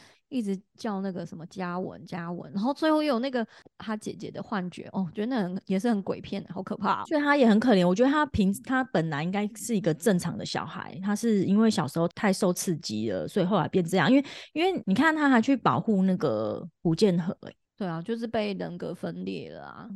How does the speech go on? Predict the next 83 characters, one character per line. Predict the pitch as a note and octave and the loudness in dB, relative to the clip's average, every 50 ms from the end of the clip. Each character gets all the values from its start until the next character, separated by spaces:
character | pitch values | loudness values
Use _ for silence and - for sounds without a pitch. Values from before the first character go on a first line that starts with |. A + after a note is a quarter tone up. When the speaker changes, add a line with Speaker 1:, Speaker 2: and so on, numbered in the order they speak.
| G3+ G3+ _ _ _ - C4 - | -14 -14 _ _ _ -20 -16 -8
Speaker 1:
他 | D4+ E4 E4+ | -8 -8 -6
第 | - D4+ D4 D4 D4+ | -4 -4 -2 -2 -2
一 | |
次 | D4 - D4+ C#4+ | -2 -4 -6 -4
那 | C#4+ C#4 C4 | -2 -2 -2
个 | A3+ A3 G3 F#3 | 0 0 -2 -2
不 | F3+ - - | -4 -6 -6
晓 | B3+ B3 G3+ F#3+ | -4 -2 -2 0
得 | F3 F3 F#3 | -2 -2 -4
是 | - A#3 G#3 | -6 -8 -8
不 | G3+ | -8
是 | G3+ A3+ A3 G3+ F#3+ F#3+ - - _ _ _ _ _ - | -8 -6 -4 -4 -4 -4 -6 -10 _ _ _ _ _ -10
误 | - A3 F#3 E3 E3+ | -8 -6 -6 -6 -6
杀 | E3 - - - - - - - - - - - | -8 -10 -12 -10 -10 -10 -10 -10 -12 -16 -18 -16
还 | - - | -16 -14
是 | D#3+ | -14
怎 | F#3 - G2+ | -14 -14 -16
样， | D#2 C#3 - - - - - - | -16 -16 -16 -18 -20 -18 -6 -4
我 | G#3 G#3 | 0 2
不 | |
知 | D4 F#4 | 4 4
道 | F4+ | 4
为 | F4 F4+ | 4 4
什 | D4+ B3 | 2 2
么 | A3 G#3 | 2 2
那 | B3 B3+ | 0 -2
时 | A#3+ B3+ | -2 -2
候 | B3 A#3 A3+ - A3 G#3+ | -2 -2 -4 -6 -16 -16
陈 | - - G#3+ F#3 G3+ | -10 -8 -6 -2 0
和 | G3+ F#3+ | 0 0
平 | F#3+ F#3+ F3+ | 0 0 -2
会 | G3 G#3 | -2 -4
出 | G#3 - F#3 | -4 -4 -6
现 | F#3+ G#3 F#3 F#3+ | -4 -4 -4 -4
在 | G3 F#3+ F3 E3+ - _ _ _ | -4 -4 -4 -4 -6 _ _ _
他 | - - - F3 - | -10 -8 -8 -8 -8
家 | - - - - - A2 | -12 -10 -10 -8 -8 -10
欸。 | - - _ _ _ _ _ _ _ | -10 -12 _ _ _ _ _ _ _
Speaker 2:
哦， | - A3+ A#3 | 2 2 6
对 | - C#4 C#4 | 8 8 8
啊， | C#4 B3+ | 10 8
我 | A#3 | 8
那 | B3 C#4+ | 6 6
时 | C#4 C#4+ | 6 6
候 | C#4 | 6
想 | C#4+ C4+ G#3 G3 | 6 6 4 4
说 | G#3 A3+ A3+ A3+ | 4 4 4 4
为 | B3 B3+ | 4 4
什 | A#3 F#3+ | 2 2
么 | E3+ E3+ F3 | 0 0 -2
他 | G3 G#3 G3+ G3+ | 0 0 0 0
会 | G#3+ A#3 A3+ A3 G#3+ | 0 0 0 0 -2
知 | G#3+ - - G3+ F#3+ | -2 -6 -8 -6 -2
道 | A3 G#3 G#3 | 0 2 2
他 | G3 F3+ F3 | 2 2 0
杀 | F3 - F3 D#3+ D#3 D#3+ | -2 -4 -4 -4 -2 -2
人， | D#3 - - | -4 -4 -4
然 | D#3+ D#3+ D#3+ | -4 -2 0
后 | F#3 | 2
还 | G3 E3+ D#3+ | 2 2 2
去 | D#3+ - - F3 | 0 -2 -2 -2
他 | E3+ D#3 C3+ D3+ _ | -2 -2 -2 -6 _
家， | - - C#3 - _ - | -10 -10 -10 -8 _ 4
这 | B3 | 6
么 | A3 G3 | 6 8
好 | F3 D#3 | 6 6
进 | - A3+ G#3 G3 | 4 4 2 2
去 | F#3+ - A#3 F#3 B2+ | 2 2 2 0 0
哦。 | - - - _ _ _ - | 0 -4 -10 _ _ _ -8
Speaker 1:
还 | A3+ | -2
帮 | A3 B3 B3+ C#4 | 0 2 2 2
他 | C#4 C#4 C#4+ C#4+ | 0 -2 -2 -2
一 | C#4 | -2
起 | A3+ G3 | -4 -4
埋 | F3+ E3 E3+ F3+ | -4 -4 -6 -8
尸 | - - G#3 G3 G3 | -8 -8 -8 -8 -8
体， | G3 - - C3+ | -8 -8 -10 -10
我 | C3+ C3+ - | -10 -16 -14
想 | - E3 E3+ | -14 -12 -10
说 | F3+ F#3 | -10 -8
是 | G3 G#3+ G#3+ | -8 -8 -10
怎 | G3+ - - - - | -10 -12 -16 -14 -14
样。 | C3+ - - | -16 -16 -16